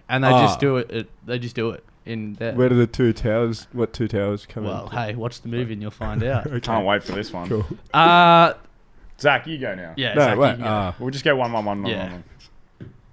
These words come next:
Speaker 3: one.
Speaker 2: Okay. <laughs> Have you seen that, like, animated Studio Ghibli movie that came out, The Boy and the Heron?
Speaker 1: Oh, that's
Speaker 2: Yeah,
Speaker 1: the
Speaker 2: yeah,
Speaker 1: new
Speaker 2: yeah.
Speaker 1: one.
Speaker 2: New one? Yeah.
Speaker 1: Is that, is that out?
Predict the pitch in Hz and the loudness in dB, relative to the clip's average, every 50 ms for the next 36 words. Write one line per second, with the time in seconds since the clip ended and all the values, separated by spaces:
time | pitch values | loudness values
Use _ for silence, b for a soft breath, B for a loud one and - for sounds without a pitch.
0 | _ b b b b b b b b b b - - 139 - - - 143 - - | _ b b b b b b b b b b -2 0 2 2 2 0 -2 -6 -6
1 | - 151 - - - - - - - - - B B B B B B - 151 151 | -6 -6 -8 -10 -18 -20 -20 -20 -20 -20 -20 B B B B B B 0 2 4
2 | 156 - 180 190 196 208 202 - 170 165 156 - 131 131 139 147 143 143 143 143 | 4 6 6 6 6 6 6 6 4 4 2 2 2 2 4 6 6 8 8 8
3 | 139 139 131 120 - - - - 131 127 135 120 110 113 117 107 120 120 120 120 | 6 6 4 0 -6 -6 -2 0 2 4 4 4 4 2 2 2 2 4 4 4
4 | 120 123 117 120 - 131 123 117 127 120 113 104 90 110 117 113 107 101 87 90 | 4 2 2 0 -2 -2 -2 -2 -2 -2 -4 -4 -2 0 0 0 0 -2 -4 -4
5 | 104 104 107 120 131 139 139 _ _ _ - b b b b b b b b b | -2 -2 -2 -2 -4 -6 -10 _ _ _ -20 b b b b b b b b b
6 | b b 151 165 175 180 185 175 165 151 180 190 190 127 131 127 127 127 120 117 | b b 4 4 6 6 4 4 2 2 2 2 2 2 2 4 4 4 4 4
7 | 113 110 107 98 - - 160 151 127 117 127 113 127 127 123 127 135 156 175 196 | 4 4 2 2 0 0 0 -2 -2 -2 -2 2 2 4 6 6 6 4 4 0
8 | 180 - 123 117 120 113 104 226 - - - 170 185 233 240 165 170 190 170 120 | -4 -6 -2 2 2 4 2 2 0 -2 -4 -2 -2 -2 0 0 0 0 -2 -2
9 | - - | -4 -8